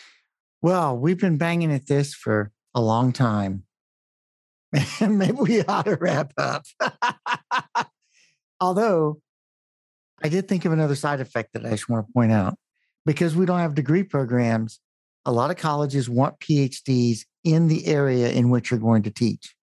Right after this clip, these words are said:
It's not always true. Some are open to alternate P H Ds. I have a P H D in philosophy, but because of my background in I T,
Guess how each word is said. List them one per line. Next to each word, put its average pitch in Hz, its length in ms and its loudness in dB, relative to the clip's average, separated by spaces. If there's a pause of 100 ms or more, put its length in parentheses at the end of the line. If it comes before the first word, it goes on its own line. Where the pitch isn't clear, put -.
(240)
It's - 120 -12
not 190 200 0
always 113 300 -4
true. 101 280 -8 (920)
Some 143 200 4
are 175 200 0
open 156 420 0
to 135 380 2
alternate 135 480 -2
P 127 180 0
H - 180 -6
Ds. 98 360 -4 (720)
I 127 60 -4
have 123 120 -4
a 123 60 -4
P 147 160 0
H 143 140 -4
D 151 100 2
in 143 100 2
philosophy, 143 600 0
but 139 160 -2
because 131 280 -2
of 117 80 -2
my 120 140 0
background 117 600 -2
in 110 120 0
I 120 240 -2
T, 107 400 -2